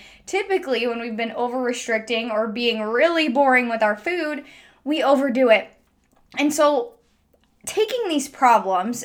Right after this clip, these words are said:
and turning them into solutions are things that I wanna talk about today. And one thing that I think is gonna be really helpful for you guys is I really wanna talk about grocery shopping and what my mindset is as I kind of work my way through a grocery store.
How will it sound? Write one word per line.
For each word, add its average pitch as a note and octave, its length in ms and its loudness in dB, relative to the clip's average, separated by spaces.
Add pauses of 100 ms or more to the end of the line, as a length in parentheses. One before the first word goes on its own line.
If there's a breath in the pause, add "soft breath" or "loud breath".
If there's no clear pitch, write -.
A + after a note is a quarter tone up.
and A#3 340 -2
turning E4 360 -4
them C4+ 160 2
into A#3 260 -4
solutions G3+ 640 -6
are G3+ 160 -2
things C4 380 -2
that A#3+ 180 -4
I G#3+ 220 4
wanna G3+ 260 -6
talk F#3+ 260 -2
about E3 280 -4
today. F#3 400 -4
And A3+ 240 0 (260 loud breath)
one D#4 460 2
thing C#4 260 2
that A#3+ 80 -2
I A3+ 100 6
think A#3+ 200 -4
is - 80 -12
gonna A3+ 160 -4
be G3+ 100 -6
really D#4 280 -2
helpful C#4+ 380 -2
for C#4 140 -8
you C4 100 -2
guys A#3+ 280 4
is A3 80 -10
I A3 100 2
really D4+ 400 -4
wanna E4+ 220 -4
talk A#3+ 260 -4
about G3+ 320 0
grocery G#3 400 -4
shopping D#4+ 560 -2 (380 loud breath)
and A#3+ 360 0
what A#3+ 240 6
my A#3 180 4
mindset A#3+ 640 0
is B3+ 240 0
as A3+ 120 -2
I G#3 120 2
kind G#3 200 -2
of G3+ 120 -4
work G#3+ 240 -6
my G#3 160 -2
way G3+ 180 0
through G3+ 220 -8
a G3 40 -8
grocery C#4 440 -2
store. C4+ 480 -2